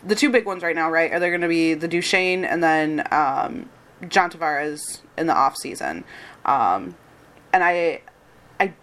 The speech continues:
don't see the Sharks going for the Duchesne thing just because we have Logan Couture. We don't need another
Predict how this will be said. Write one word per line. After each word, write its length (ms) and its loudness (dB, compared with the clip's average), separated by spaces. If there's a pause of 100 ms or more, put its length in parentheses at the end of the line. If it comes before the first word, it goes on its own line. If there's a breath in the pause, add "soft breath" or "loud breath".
(100)
don't 300 2
see 220 0
the 80 4
Sharks 340 2
going 280 -4
for 120 -4
the 60 0
Duchesne 460 -2
thing 240 0
just 240 -2
because 280 -4
we 120 -4
have 240 2
Logan 280 -6
Couture. 580 -6 (800 loud breath)
We 400 -2
don't 320 2
need 320 -2
another 520 0